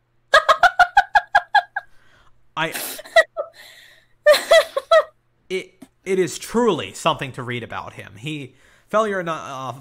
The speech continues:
Speaker 1: has formally campaigned for president of the United States every presidential election since eighty-eight as the Republican Party. He asserts on his campaign website, which he has other people do,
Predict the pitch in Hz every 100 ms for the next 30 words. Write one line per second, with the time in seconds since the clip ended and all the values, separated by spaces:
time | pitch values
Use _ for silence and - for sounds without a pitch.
0 | - 151 143 196 202 180 151 - 143 147
1 | 127 127 127 131 120 107 - 113 - 151
2 | 156 147 127 127 120 127 107 107 120 -
3 | 117 - - 131 117 110 101 - 147 147
4 | 143 135 131 127 117 - _ _ _ _
5 | _ - 160 147 - - 190 170 156 135
6 | - 147 131 139 120 110 107 - 110 123
7 | 107 - 113 104 - 120 110 123 - 95
8 | 113 117 98